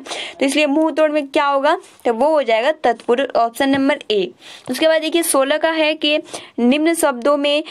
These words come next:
कौन कर्मधारय समास का उदाहरण है? अब देखिए कौन कर्मधा-, अ, कर्मधारय समास का उदाहरण है? यथोचित, पढ़ कुटीर,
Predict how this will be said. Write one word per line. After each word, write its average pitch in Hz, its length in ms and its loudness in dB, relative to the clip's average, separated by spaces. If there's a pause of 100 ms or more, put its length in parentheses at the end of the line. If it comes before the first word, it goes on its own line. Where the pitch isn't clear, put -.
(220)
कौन 302 320 0 (200)
कर्मधारय 285 600 0
समास 254 420 -2
का 262 300 -2
उदाहरण 214 460 0
है? 190 200 -4 (520)
अब 339 60 -4
देखिए 214 400 -2 (500)
कौन 339 380 -2 (1080)
कर्मधा-, 294 580 0
अ, 233 160 2
कर्मधारय 294 1200 0
समास 277 420 -2
का 269 120 0
उदाहरण 208 380 0
है? 185 120 -2 (460)
यथोचित, 269 540 0 (580)
पढ़ 247 220 0
कुटीर, 294 500 -2